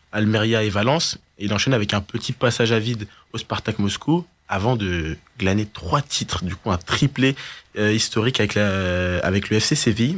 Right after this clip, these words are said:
du coup en Ligue Europa, donc deux mille quinze, deux mille seize, deux mille dix-sept, avant de, de poser ses valises à, à la capitale, euh, en, en France, tout simplement, à Paris. Un Paris qui était à l'époque, euh, avec, euh, du coup, Thiago Motta, Neymar, Cavani,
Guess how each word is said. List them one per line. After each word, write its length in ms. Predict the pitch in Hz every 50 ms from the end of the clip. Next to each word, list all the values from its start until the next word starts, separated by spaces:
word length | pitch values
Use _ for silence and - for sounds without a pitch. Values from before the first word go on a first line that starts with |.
| 151 -
du 100 | 101 101
coup 140 | 101 - 123
en 60 | 104
Ligue 180 | 104 110 107 107
Europa, 340 | 101 95 92 - 107 120
donc 240 | 131 104 92 92 92
deux 120 | 98 117 113
mille 160 | 113 113 104
quinze, 340 | - - 113 107 95 92 98
deux 140 | 101 113
mille 120 | 117 113 104
seize, 220 | - 107 98 92 92
deux 120 | 120 131
mille 120 | 127 110
dix-sept, 400 | 101 95 85 - 98 123 - - _ _ _ - - - - _ _ _ -
avant 240 | 101 104 101 120 123
de, 420 | 113 113 113 110 107 104 104 101 92
de 100 | 104 104
poser 360 | 101 - - 147 151 143 151
ses 160 | 139 - 135
valises 500 | 127 123 123 123 127 123 117 107 104 104
à, 200 | 95 87 82 - - - - - -
à 40 | 92
la 80 | 92 90
capitale, 580 | 87 - 101 87 - - - 98 92 90 90
euh, 240 | 87 85 82 82 -
en, 640 | 67 80 80 151 - - - - - - - - -
en 80 | - -
France, 300 | - - 92 98 - -
tout 80 | -
simplement, 400 | - - 90 92 92 101 120 127
à 80 | 117 -
Paris. 340 | - 107 107 131 175 202 - _ _ - - - - - _ _ - 110
Un 40 | 107
Paris 280 | 101 120 113 127 131 131
qui 140 | - -
était 280 | 117 107 - - 117 113
à 80 | 110 110
l'époque, 420 | 113 107 - - 117 113 - -
euh, 260 | 113 107 104 104 104 101
avec, 380 | 101 92 104 101 101 - -
euh, 300 | 104 101 101 101 98 98
du 100 | 92 90
coup, 300 | - _ _ - 104 95 - _ _
Thiago 340 | - - - 110 107 104 113
Motta, 520 | 113 113 110 107 104 - 117 117 117 120 120
Neymar, 680 | 117 110 107 113 120 113 110 113 120 131 - - -
Cavani, 540 | - - 127 113 113 117 117 120 135 165